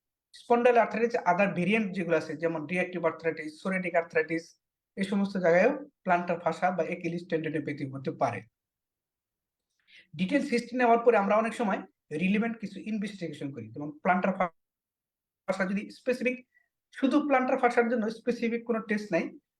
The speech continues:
কিন্তু আমরা আল্ট্রাসোনোগ্রাম বা এমআরআই করে প্ল্যান্টার ফাসার থিকনেস দেখা হয়। সাধারণত প্ল্যান্টার ফাসার থিকনেস অনেক সময় বেড়ে যায়, বেড়ে যাওয়ার কারণে বেড়ে, আমরা আল্ট্রাসোনোগ্রাম করে বা এমআরআই করে আমরা,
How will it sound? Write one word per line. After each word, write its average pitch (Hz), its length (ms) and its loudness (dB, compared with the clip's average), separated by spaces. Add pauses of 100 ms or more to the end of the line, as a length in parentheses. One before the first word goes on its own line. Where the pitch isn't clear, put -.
(120)
কিন্তু 254 440 2 (240)
আমরা 180 240 4
আল্ট্রাসোনোগ্রাম 196 880 2 (100)
বা 143 220 2
এমআরআই 208 300 6
করে 175 240 0 (220)
প্ল্যান্টার 208 320 -2
ফাসার 196 260 -8 (100)
থিকনেস 254 340 0
দেখা 160 200 2
হয়। 120 180 -2 (240)
সাধারণত 214 360 4
প্ল্যান্টার 214 360 2
ফাসার 208 240 -4
থিকনেস 190 320 -4
অনেক 185 180 0
সময় 185 220 2 (440)
বেড়ে 190 180 6
যায়, - 260 -2 (1040)
বেড়ে 185 180 4
যাওয়ার 202 220 6
কারণে 185 440 2 (100)
বেড়ে, 180 260 2
আমরা 180 260 4
আল্ট্রাসোনোগ্রাম 185 720 0
করে 220 160 0
বা 202 120 0
এমআরআই 180 440 0
করে 170 100 -2
আমরা, 165 380 -2